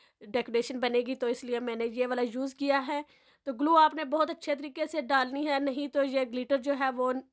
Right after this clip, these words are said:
उतरता है। तो ग्लू जो जितनी ज़्यादा स्ट्रॉन्ग होगी उतनी अच्छी बनेगी। तो यहाँ पर मैं इस पर ग्लिटर अच्छे तरीके से फैला लूँगी और उसके बाद जब ड्राई हो जाएगा तो जो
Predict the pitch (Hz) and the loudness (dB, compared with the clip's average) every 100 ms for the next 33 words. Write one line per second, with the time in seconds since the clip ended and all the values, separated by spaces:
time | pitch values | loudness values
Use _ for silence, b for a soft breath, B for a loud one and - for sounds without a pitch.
0 | 254 262 262 262 269 277 285 294 b b | -12 -4 -4 2 2 2 0 -2 b b
1 | b _ 262 240 233 285 262 277 220 220 | b _ -2 -2 -2 -2 -2 -4 -6 -8
2 | 254 285 285 269 247 262 269 269 - 262 | -4 -2 2 4 4 4 4 2 0 -2
3 | 277 277 240 262 254 247 254 240 - 240 | 0 -2 -4 -4 -4 -4 -8 -8 -10 -10
4 | 240 233 _ 208 220 202 196 196 214 _ | -10 -12 _ -8 -4 -4 -6 -10 -16 _
5 | _ _ _ _ _ 254 262 277 277 285 | _ _ _ _ _ 2 4 4 4 2
6 | 277 269 285 277 262 - 269 262 277 226 | 4 4 2 -2 -8 -4 0 0 -2 -6
7 | 262 285 285 262 269 254 277 269 277 269 | -6 -2 -2 -2 -4 -4 -2 -2 0 0
8 | 269 247 233 277 294 262 269 247 254 - | 0 2 4 2 0 -2 0 0 -2 -2
9 | 262 214 233 240 - b b b _ 214 | -4 0 0 0 -6 b b b _ 0
10 | 262 208 247 269 285 233 240 226 247 254 | 0 2 2 4 2 2 0 0 -2 -2
11 | 226 240 247 240 | -2 -2 -2 -6